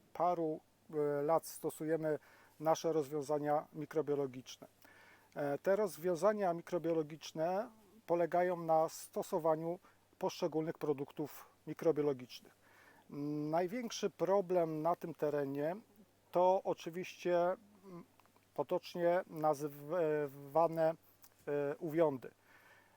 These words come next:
E, spowodowane są one, e, poprzez, e, mm, choroby odglebowe typu fuzarium, wertycylium, ale także, mm,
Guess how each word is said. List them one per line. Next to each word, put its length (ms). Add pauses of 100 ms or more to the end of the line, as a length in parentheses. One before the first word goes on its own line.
E, 360
spowodowane 800
są 300 (160)
one, 580 (100)
e, 500 (800)
poprzez, 760
e, 40 (1120)
mm, 460
choroby 440
odglebowe 600
typu 400 (280)
fuzarium, 600
wertycylium, 760 (340)
ale 220
także, 600 (220)
mm, 480